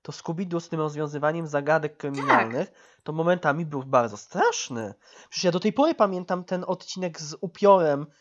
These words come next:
Speaker 1: co klejnoty koronne ukradł. To dla mnie to był jeden z bardziej przerażających potworów, jaki ja w ogóle pamiętam z dzieciństwa.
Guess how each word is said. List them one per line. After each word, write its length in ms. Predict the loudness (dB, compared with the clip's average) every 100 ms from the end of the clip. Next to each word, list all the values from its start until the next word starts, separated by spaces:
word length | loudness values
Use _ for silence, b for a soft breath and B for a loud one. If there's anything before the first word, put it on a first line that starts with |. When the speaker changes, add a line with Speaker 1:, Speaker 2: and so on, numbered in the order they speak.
| b
Speaker 1:
co 140 | -8 -6
klejnoty 520 | 0 0 2 0 -2
koronne 760 | -2 2 2 0 -2 -2 -2
ukradł. 680 | -6 -12 -2 0 2 0 -8 b b b
To 100 | -10
dla 240 | -2 2 2
mnie 140 | 2
to 100 | -6
był 140 | -6 -6
jeden 380 | -2 -2 -2 -6
z 80 | 2
bardziej 300 | 2 2 -6
przerażających 760 | -6 -4 -2 0 -2 -4 -10
potworów, 480 | -10 -8 -4 -4 -4
jaki 200 | -6 -4
ja 80 | -4
w 60 |
ogóle 180 | -2 -2
pamiętam 380 | -2 -4 -6 -6
z 40 |
dzieciństwa. 760 | -8 -6 -4 -4 -8 -8 -8